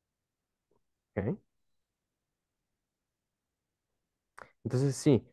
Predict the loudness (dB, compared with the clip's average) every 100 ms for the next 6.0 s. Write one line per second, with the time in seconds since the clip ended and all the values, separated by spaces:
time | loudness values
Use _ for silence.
0 | _ 0 6 6 8 6 8 6 4 6
1 | 8 10 8 6 -2 -20 _ _ _ 8
2 | 8 8 2 6 6 6 4 6 8 8
3 | 6 4 6 10 12 10 6 2 2 2
4 | 4 4 4 4 4 6 6 6 8 8
5 | 8 2 -12 -4 -2 -2 2 4 6 4